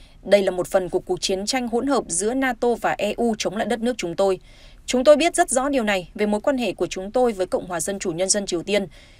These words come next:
Chúng tôi đã nói nhiều lần rằng thỏa thuận giữa hai nước không có gì bí mật, nó được công khai, toàn bộ văn bản đã được công bố và nó không hề vi phạm bất kỳ điều khoản nào của luật pháp quốc tế,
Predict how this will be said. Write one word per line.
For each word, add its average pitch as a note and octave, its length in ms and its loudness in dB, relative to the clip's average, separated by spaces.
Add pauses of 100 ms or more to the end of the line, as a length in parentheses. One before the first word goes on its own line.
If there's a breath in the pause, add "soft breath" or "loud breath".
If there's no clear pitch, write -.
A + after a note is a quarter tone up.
Chúng C4+ 180 4
tôi D4 100 10
đã A#3+ 120 0
nói G3 240 -2
nhiều A#3+ 240 0
lần F#3 220 -2
rằng F3+ 300 -2
thỏa F3 140 2
thuận F#3 200 -2
giữa G#3 120 -2
hai C4 160 -2
nước E4 180 0
không C#4 180 -2
có C#4 80 2
gì B3+ 160 -2
bí G3 160 -6
mật, C4 160 4 (320 loud breath)
nó A#3 140 8
được C#4+ 160 2
công C#4 180 4
khai, C#4+ 300 0 (120)
toàn A#3 180 2
bộ A#3+ 120 2
văn B3 180 -2
bản E3+ 220 -2
đã D#3 100 -2
được G3+ 180 -2
công G3+ 180 -6
bố F#3 280 2 (180 loud breath)
và G3+ 260 2
nó F#3+ 240 -2
không D4 240 2
hề G#3+ 180 0
vi A3 180 -4
phạm A3 260 -4
bất E4 180 -2
kỳ F#3+ 140 -2
điều E3+ 180 0
khoản D#3+ 240 -6
nào E3+ 200 -2
của F3 120 -6
luật E3+ 160 0
pháp B3+ 180 -4
quốc C#4+ 160 0
tế, G#3 280 2